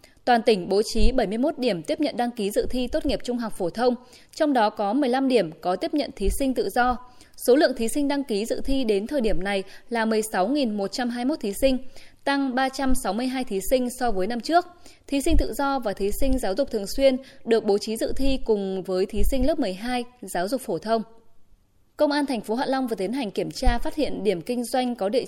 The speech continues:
chỉ căn hộ số ba mươi, Phú Gia bốn, khu đô thị Vinhome, tổ năm chín, khu bốn, phường Hồng Gai, thành phố Hạ Long, bày bán công khai thuốc lá điện tử trái phép.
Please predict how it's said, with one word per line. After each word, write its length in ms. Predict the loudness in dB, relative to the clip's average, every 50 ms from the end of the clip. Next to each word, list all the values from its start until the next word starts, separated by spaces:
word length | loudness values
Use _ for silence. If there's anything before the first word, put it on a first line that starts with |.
| 2 6
chỉ 160 | 8 10 10 8 6 2 -6 -10 -6 -2
căn 160 | -2 0 0
hộ 200 | 0 -2 -4 -4 -6 -6
số 100 | -4 -2
ba 120 | 0 0 2
mươi, 280 | 2 4 4 4 2 0 -4 -14 -10
Phú 220 | -6 -4 -4 -2
Gia 160 | 2 4 4
bốn, 300 | 6 6 4 4 2 0 -4 -8 -12 -20 _
khu 220 | _ -2 0 2
đô 140 | 4 4 4
thị 200 | 4 2 -2 -4
Vinhome, 520 | -4 -2 -4 -4 -4 -2 -2 0 0 0 -2 -6 -8 -4 -2
tổ 160 | -2 0 0
năm 200 | -2 -4 -4 -6 -6
chín, 260 | -6 -4 -4 -4 -4
khu 180 | -4 -4 -4 -2
bốn, 300 | 0 0 0 0 0 -2 -6 -10 -20 -8
phường 220 | -4 -2 -2 -2 -2
Hồng 200 | -4 -6 -6 -2
Gai, 200 | -2 -2 -2 -2
thành 160 | -4 -6 -8
phố 160 | -6 -6 -4
Hạ 120 | -4 -4
Long, 220 | -2 -2 -2 -2 -2 -4 -10 -18 -20 -20 -20 -20 -8 -2
bày 220 | 0 2 2 2
bán 220 | 0 -2 -4 -4
công 220 | 0 0 0 0 0
khai 280 | -2 -4 -4 -4 -2
thuốc 140 | -2 -2 -2
lá 140 | -2 -2 -2
điện 200 | -2 -2 -2 -2
tử 160 | -2 -2 -2 -2
trái 160 | -4 -6 -6
phép. 240 | -2 -2 -2 -2